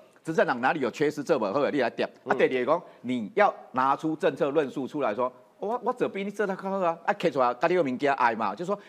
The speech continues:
Speaker 1: 所以我说两个，就是讲动作面团结，这是在稳定蓝军的部分。啊，第二个论述面，我的政策是什么，我爱摕出来嘛。所以你不用讲等到七月、八月，甚至讲到迄个总统大选政见辩论的那时，还要讲，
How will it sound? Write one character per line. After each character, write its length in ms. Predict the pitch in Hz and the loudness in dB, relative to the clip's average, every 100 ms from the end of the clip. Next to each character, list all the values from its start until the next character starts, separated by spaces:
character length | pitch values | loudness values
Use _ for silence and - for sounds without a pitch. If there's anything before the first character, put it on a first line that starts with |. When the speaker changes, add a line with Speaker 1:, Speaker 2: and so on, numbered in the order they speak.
| - | -4
Speaker 1:
所 160 | - 254 | 0 2
以 60 | |
我 140 | 165 143 | 2 2
说 180 | 214 214 - | 2 0 -4
两 200 | 139 123 | 0 0
个， 200 | 135 135 - - - _ _ _ _ - | 0 -2 -4 -18 -20 _ _ _ _ -2
就 80 | |
是 100 | 131 | 2
讲 140 | 156 196 | 2 2
动 200 | 202 170 | 0 2
作 120 | 180 | 2
面 180 | 165 139 - | 2 -2 0
团 160 | 135 165 | 0 0
结， 180 | 113 104 | -4 -4
这 160 | - 147 | -6 -2
是 80 | |
在 100 | 147 135 | -2 -2
稳 120 | 101 | -6
定 140 | 135 104 | -4 -4
蓝 160 | 98 | -4
军 140 | 95 104 | -6 -8
的 80 | |
部 160 | 95 104 | -8 -6
分。 120 | 104 - - - | -8 -8 -20 -6
啊， 100 | 180 | -2
第 160 | 190 190 | 2 2
二 60 | |
个 140 | 147 - - | 0 -4 0
论 220 | 185 233 | 4 4
述 160 | 160 220 | 2 -2
面， 240 | 190 180 - - | -2 -4 -6 -4
我 140 | 147 | -2
的 40 | 185 | 2
政 200 | 254 220 | 2 2
策 80 | |
是 100 | 226 | 2
什 100 | 196 | 0
么， 140 | 147 - - | -2 -4 -2
我 100 | 220 | 0
爱 80 | |
摕 160 | 214 170 | 2 0
出 100 | 139 | 2
来 100 | 127 | 2
嘛。 220 | 117 104 | 0 -2
所 160 | - 254 | 4 4
以 20 | |
你 80 | 262 | 6
不 80 | 180 | 2
用 100 | 208 | 0
讲 160 | 247 | -2
等 140 | 226 226 | -2 -2
到 60 | |
七 140 | 226 202 | -2 0
月、 200 | 170 160 | 2 2
八 140 | 180 | 2
月， 260 | 165 156 139 | 4 4 0
甚 240 | 143 147 | -4 -8
至 160 | 180 214 | -8 -2
讲 240 | 214 220 220 - - | 0 0 -6 -10 0
到 180 | 220 | 2
迄 80 | 220 | 4
个 220 | 214 185 | 4 2
总 180 | 185 190 | 2 0
统 160 | 196 165 | 0 2
大 160 | 220 | 2
选 160 | 196 147 135 - _ | 4 0 -4 -14 _
政 140 | 240 | 2
见 140 | 220 214 | 2 0
辩 200 | 208 208 | 0 0
论 140 | 220 | 2
的 80 | 185 | 2
那 100 | 170 | 2
时， 160 | 156 139 | 2 2
还 60 | |
要 80 | 175 | 2
讲， 220 | 202 185 | 2 0